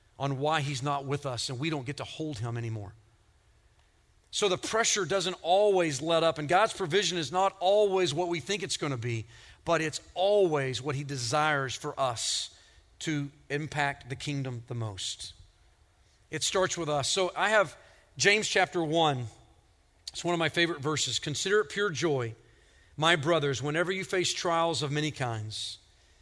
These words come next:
because you know that the testing of your faith develops perseverance. Perseverance must finish its work so that you may be mature and complete, not lacking anything." That's the plan.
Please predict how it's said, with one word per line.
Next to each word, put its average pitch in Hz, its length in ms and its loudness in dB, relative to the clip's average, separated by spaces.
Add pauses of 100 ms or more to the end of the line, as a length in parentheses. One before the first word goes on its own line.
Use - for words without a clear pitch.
(220)
because 143 300 -2
you 202 160 0
know 190 220 4
that 156 100 -2
the 165 80 -10
testing 196 480 -2
of 185 100 -2
your 180 120 0
faith - 580 -6 (480)
develops 151 380 2
perseverance. 143 920 -4 (640)
Perseverance 185 560 0
must 160 220 0
finish 202 500 -2
its 170 180 -4
work 151 500 0
so 165 300 0
that 147 160 -4
you 175 260 -4
may 175 220 0
be 165 180 0
mature 135 680 -4 (600)
and 139 160 -2
complete, 143 680 -6 (460)
not 156 260 0
lacking 147 520 -2
anything." 143 460 -4 (1200)
That's 165 240 2
the 151 80 -8
plan. 139 440 -2